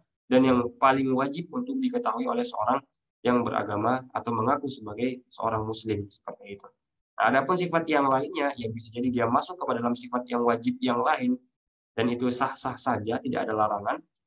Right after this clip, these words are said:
atau bisa jadi dia masuk ke dalam sifat jaiz nanti teman. Nah, apa bedanya sifat wajib kemarin kita bahas bahwasanya dia apa namanya, eh, mesti ada pada Allah Subhanahu wa taala.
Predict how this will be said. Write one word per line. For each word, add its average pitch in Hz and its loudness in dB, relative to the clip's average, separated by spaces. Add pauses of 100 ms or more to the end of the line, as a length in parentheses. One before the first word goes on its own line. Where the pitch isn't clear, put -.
(240)
atau 190 2
bisa 170 -2
jadi 127 0
dia 156 2
masuk 143 0
ke 120 -4
dalam 127 0
sifat 123 -4
jaiz 131 0
nanti 110 -10
teman. 104 -16 (960)
Nah, 107 -8 (320)
apa - 4
bedanya 160 4
sifat 127 -4
wajib 120 0
kemarin 113 0
kita 113 -6
bahas 110 -6
bahwasanya 107 0 (520)
dia 113 6
apa 107 -6
namanya, 113 0
eh, 101 2 (680)
mesti 131 0
ada 156 4
pada 123 2
Allah 117 2
Subhanahu 110 -4
wa - -14
taala. 107 -4